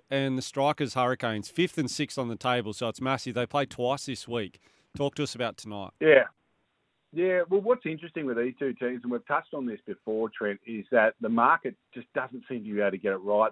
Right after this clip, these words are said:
Speaker 2: The underdog out of the, in each of the last four times these teams have played, the underdog, the least expected to win, has come out and won. So if history is anything to go by, the Hurricanes at two dollars fifteen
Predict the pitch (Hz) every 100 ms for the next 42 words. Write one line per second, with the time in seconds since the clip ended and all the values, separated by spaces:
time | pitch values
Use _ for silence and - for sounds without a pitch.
0 | 113 110 123 170 147 131 110 98 98 98
1 | 107 - 120 107 104 - 147 - 139 127
2 | 110 113 - 123 104 - 104 104 - 104
3 | - 101 98 92 - 110 104 92 104 117
4 | 139 127 98 95 104 - _ 98 95 127
5 | 127 107 - 107 - 90 95 104 92 -
6 | 101 101 95 95 90 101 104 87 - -
7 | 113 101 - _ _ _ _ _ 135 147
8 | 165 - 127 117 117 120 101 92 107 117
9 | 110 82 95 - - _ - 117 120 123
10 | 117 101 98 101 - 143 120 107 95 -
11 | 98 - 104 101